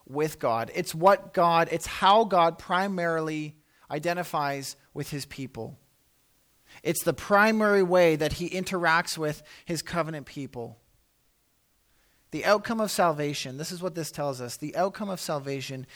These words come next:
is not human autonomy. What is autonomy? It means being a law to yourself.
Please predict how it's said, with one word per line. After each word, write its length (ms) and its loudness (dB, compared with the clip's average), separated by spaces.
is 200 -4
not 260 4
human 400 -8
autonomy. 720 -6
What 160 -2
is 100 -2
autonomy? 600 -2
It 100 -4
means 300 -10
being 240 -4
a 40 -4
law 280 0
to 140 -10
yourself. 640 -10